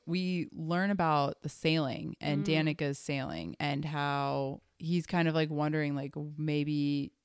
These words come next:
Speaker 1: she didn't come because of all the stuff that was going on with the wolves. It wasn't just she didn't show up.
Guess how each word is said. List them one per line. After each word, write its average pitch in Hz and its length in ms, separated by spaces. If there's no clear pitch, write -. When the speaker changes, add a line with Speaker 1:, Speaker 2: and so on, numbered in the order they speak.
Speaker 1:
she - 200
didn't 156 340
come 143 480
because 156 240
of 151 60
all 143 100
the 131 60
stuff 143 220
that 135 80
was 147 100
going 143 220
on 131 260
with 131 300
the 156 100
wolves. 143 460
It 135 80
wasn't 135 300
just 127 300
she 147 160
didn't 131 240
show 117 220
up. - 320